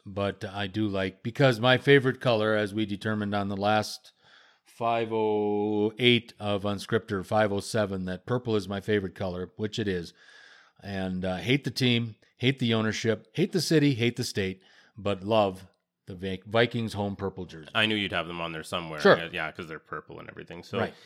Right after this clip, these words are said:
Speaker 2: and just, I just briefly wanted to say before we do the list, uh, in its entirety, I, I was looking at so many lists, as I'm sure you were.
Speaker 1: Oh, Christ, yeah.
Speaker 2: Uh, as I'm sure you were. And how boring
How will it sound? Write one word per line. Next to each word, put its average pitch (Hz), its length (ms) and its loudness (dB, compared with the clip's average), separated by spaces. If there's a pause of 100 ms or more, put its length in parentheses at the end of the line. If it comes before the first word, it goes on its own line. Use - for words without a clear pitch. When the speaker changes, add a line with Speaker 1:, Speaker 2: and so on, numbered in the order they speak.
(100)
Speaker 2:
and 131 140 -2
just, 143 160 0
I 127 80 0
just 143 280 -6
briefly 113 260 0
wanted 104 220 2
to 101 60 -4
say 98 260 0
before 95 240 -4
we 95 100 -4
do 95 120 -4
the 85 80 -12
list, 92 340 -8 (260)
uh, 87 240 -2
in 92 80 -6
its 90 140 -8
entirety, 95 400 -4 (500)
I, 110 360 0
I 110 120 2
was 107 180 -4
looking 147 220 -2
at 120 100 -6
so 123 100 -4
many 104 140 -2
lists, 92 240 -6
as 104 120 -4
I'm 113 140 -2
sure 131 220 -2
you 101 200 -2
were. 90 120 -2
Speaker 1:
Oh, 214 320 10
Christ, 110 560 -8
yeah. - 80 -12
Speaker 2:
Uh, 98 140 -14
as 104 160 -2
I'm 104 100 -2
sure 113 200 0
you 107 140 0
were. 92 260 0 (440)
And 135 260 0
how 185 380 0
boring 101 760 -2